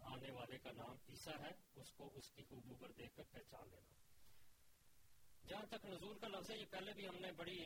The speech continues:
تفصیل کے ساتھ بیان کیا ہے۔ نزول کا معنی آپ کی بات درست ہے کہ انزل من السماء ماء، آسمان سے پانی اتارا،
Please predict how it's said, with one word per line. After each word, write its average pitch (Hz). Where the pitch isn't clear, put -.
تفصیل 165
کے 165
ساتھ 160
بیان 147
کیا 156
ہے۔ 196
نزول 143
کا 196
معنی 156
آپ 147
کی 151
بات 139
درست 165
ہے 220
کہ 190
انزل 165
من 151
السماء 135
ماء، 113
آسمان 127
سے 170
پانی 135
اتارا، 101